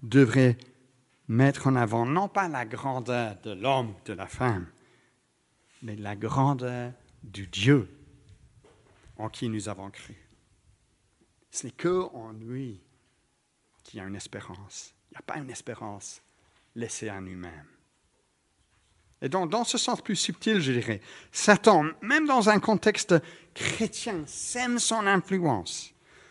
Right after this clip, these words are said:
Il s'oppose au plan de Dieu. Il se réjouit lorsqu'on donne l'impression dans l'Église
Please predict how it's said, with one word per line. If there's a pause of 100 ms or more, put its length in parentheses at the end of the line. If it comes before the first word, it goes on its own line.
(300)
Il
s'oppose
au
plan
de
Dieu. (360)
Il
se
réjouit
lorsqu'on
donne
l'impression
dans
l'Église